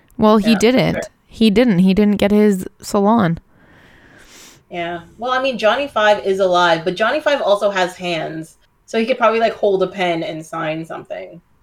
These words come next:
Speaker 1: Yeah, Edward Scissorhands can't sign things.
Speaker 2: It's true.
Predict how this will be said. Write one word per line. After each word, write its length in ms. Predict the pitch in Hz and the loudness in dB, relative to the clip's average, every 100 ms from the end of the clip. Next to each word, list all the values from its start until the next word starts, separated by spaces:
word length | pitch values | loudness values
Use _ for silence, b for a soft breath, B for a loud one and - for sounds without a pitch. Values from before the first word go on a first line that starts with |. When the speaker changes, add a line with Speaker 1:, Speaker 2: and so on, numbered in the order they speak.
| _ _ - | _ _ 2
Speaker 1:
Yeah, 220 | 226 233 | 4 6
Edward 280 | 165 220 277 | 6 6 4
Scissorhands 540 | 247 254 269 233 208 - | 4 4 6 6 4 2
can't 260 | 226 185 | 0 0
sign 340 | - 214 247 240 | 0 2 4 2
things. 440 | 147 95 185 208 _ _ _ _ _ _ _ _ | 0 -4 -6 -10 _ _ _ _ _ _ _ _
Speaker 2:
It's 140 | - - | -20 -14
true. 380 | - - 160 | -10 -10 -10